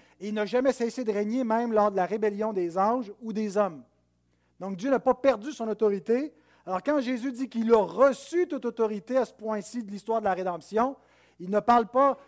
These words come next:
en tant que, dans sa divinité, que là, il vient de recevoir un, un pouvoir particulier. Jésus parle en tant qu'homme, dans son rôle de médiateur, dans son rôle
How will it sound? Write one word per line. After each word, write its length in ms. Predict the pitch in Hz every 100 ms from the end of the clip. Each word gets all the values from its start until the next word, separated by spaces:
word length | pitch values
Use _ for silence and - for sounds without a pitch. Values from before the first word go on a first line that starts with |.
| _ _ -
en 160 | 196 214
tant 300 | 220 254 247
que, 320 | 220 208 196 - _ _
dans 200 | 165 202
sa 140 | 202 208
divinité, 840 | 185 233 226 214 - 233 254 254 _ _ -
que 100 | 208
là, 180 | 214 233
il 60 |
vient 180 | 202 233
de 80 | 214
recevoir 880 | 196 208 208 185 190 214 233 196 180
un, 220 | 190 185
un 20 |
pouvoir 540 | 175 196 180 202 226 - _ -
particulier. 640 | 214 - - 208 180 175
Jésus 380 | 156 220 208 285
parle 400 | - 254 285 277 -
en 220 | 214 220
tant 260 | 220 247
qu'homme, 840 | 247 _ _ _ 214 240 339 302 185 _ _ -
dans 200 | 185 214
son 240 | 208 233
rôle 300 | 214 262 285
de 120 | 202 196
médiateur, 960 | 233 285 247 240 - 214 214 311 277 _ _ -
dans 180 | 208 214
son 240 | 233 226
rôle 460 | 220 277 277 233